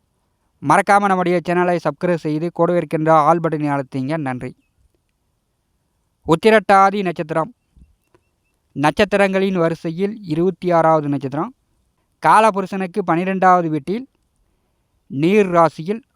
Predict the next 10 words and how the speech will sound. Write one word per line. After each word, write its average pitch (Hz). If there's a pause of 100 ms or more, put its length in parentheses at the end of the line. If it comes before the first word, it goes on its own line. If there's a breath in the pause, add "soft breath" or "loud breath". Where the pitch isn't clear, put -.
(140)
அமர்ந்திருக்கிறது. 143 (1400)
இந்த 185 (100)
உத்திரட்டாதி 208
நட்சத்திரத்தில் 185 (640)
சுக்கிரன் 190
அதி 170
உச்சமும் 160 (880)
புதன் 190 (240)
நேசமும் 185 (100)
அடைகிறார். 131